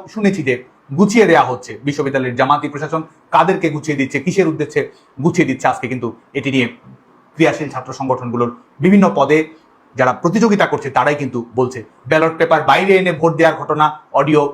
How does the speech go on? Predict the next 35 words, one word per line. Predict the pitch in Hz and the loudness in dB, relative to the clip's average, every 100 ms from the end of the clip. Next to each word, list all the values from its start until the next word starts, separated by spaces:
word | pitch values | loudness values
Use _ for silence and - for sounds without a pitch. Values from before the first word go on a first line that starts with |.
| 110 | -6
ভিডিও | 143 156 143 | 2 2 2
কিন্তু | 135 | -2
আমরা | 127 120 120 | 0 -2 -4
দেখেছি। | 131 117 117 | -6 -8 -4
পূরণ | 190 202 196 | 2 4 4
করা | 190 165 | 2 2
ব্যালটে | 147 170 170 143 | 2 2 0 0
ভোট | 156 147 | 2 2
দেওয়ার | 143 127 | 0 0
ঘটনা, | 139 156 160 - _ 147 | -2 -2 -2 -6 _ -4
এই | 151 | 0
নির্বাচনকে | 156 147 147 139 | 2 0 0 -2
আমরা | 131 123 - _ _ _ | 0 -2 -4 _ _ _
দেখেছি। | 131 190 190 131 104 _ _ - | -2 0 0 -2 -10 _ _ -4
এমনকি | 214 202 135 | -2 -2 2
ভোট | 180 214 185 | 2 4 0
দিতে | 156 135 | 0 0
গেছে | 135 151 151 151 123 | 0 4 2 2 -2
বাংলাদেশ | 139 135 135 | -2 0 -4
ছাত্রলীগের | 139 139 135 139 - - | -6 -6 -4 -4 -2 2
কর্মীও | 220 220 190 | 2 2 2
হয়তো | 139 135 120 | 2 0 -2
নয়, | 117 | 0
হয়তো | 131 131 120 | 0 0 -2
মুক্তিযুদ্ধের | 139 123 139 127 127 | -4 -6 -8 -8 -8
প্রতি | 123 120 | -8 -8
সংবেদনশীল, | 123 123 107 110 | -8 -8 -8 -6
তাকে | 123 123 | -4 -4
কিন্তু | 127 127 - _ _ | -4 -6 -8 _ _
ভোট | 143 202 196 | 4 4 4
দিতে | 202 196 | 4 4
যাওয়ার | 165 151 127 | 4 2 2
অপরাধের | 135 135 147 131 | 0 0 0 2
কারণে | 131 156 127 - _ | 2 0 -4 -12 _
তাকে | 165 | -6